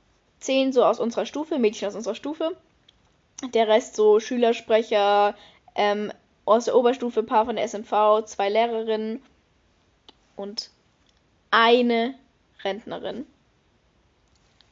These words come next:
Eine Frau. Da war eine einzige Rentnerin.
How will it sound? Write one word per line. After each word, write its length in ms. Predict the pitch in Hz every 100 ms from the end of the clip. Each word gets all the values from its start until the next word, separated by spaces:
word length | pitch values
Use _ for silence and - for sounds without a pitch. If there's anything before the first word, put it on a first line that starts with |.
| _ -
Eine 480 | 226 226 233 220 370 _
Frau. 400 | 202 202 226 - _ _ _ _ _ -
Da 180 | 240
war 240 | 233 233 - _
eine 840 | - 427 494 508 539 587 _ 320 320
einzige 460 | 381 392 381 381
Rentnerin. 480 | 254 269 226 180 -